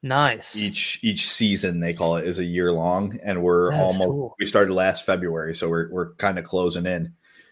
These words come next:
Speaker 2: But he's exhausted for being a D M, so I'm gonna, I'm gonna take a soiree into D M and I think soon. But
Speaker 1: First time?
Speaker 2: Yes.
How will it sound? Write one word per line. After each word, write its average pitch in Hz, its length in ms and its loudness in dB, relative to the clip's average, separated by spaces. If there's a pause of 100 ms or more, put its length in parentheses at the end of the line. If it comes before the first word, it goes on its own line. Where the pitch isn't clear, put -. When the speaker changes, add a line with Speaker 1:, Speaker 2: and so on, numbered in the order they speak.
(160)
Speaker 2:
But 101 100 4
he's 117 220 4
exhausted 104 600 4
for 101 80 -6
being 90 240 -2
a 85 80 -2
D 90 240 -2
M, 87 220 2
so 82 160 0
I'm 85 160 0
gonna, 82 260 -2 (140)
I'm 90 100 -2
gonna 87 160 -4
take 87 220 -6
a - 20 -6
soiree 85 580 2
into 82 160 -2
D 82 240 -6
M 90 140 -2
and 82 140 -6
I 78 80 -8
think 80 200 -8
soon. 87 320 -8
But - 200 -16 (100)
Speaker 1:
First 143 320 2
time? 160 340 2 (420)
Speaker 2:
Yes. - 520 2